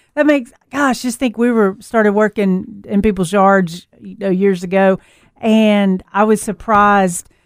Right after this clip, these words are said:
at of, I mean, people have the dog poop business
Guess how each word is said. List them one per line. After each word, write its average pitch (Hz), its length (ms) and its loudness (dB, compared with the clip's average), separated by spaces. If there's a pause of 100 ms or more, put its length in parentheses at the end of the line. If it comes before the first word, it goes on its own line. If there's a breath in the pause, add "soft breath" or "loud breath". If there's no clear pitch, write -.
(240)
at 180 640 0 (920)
of, 214 280 0
I 226 80 0
mean, 226 160 4
people 285 340 -2
have 240 200 -2
the 220 60 -6
dog 220 320 0
poop 170 320 -6
business 160 720 -4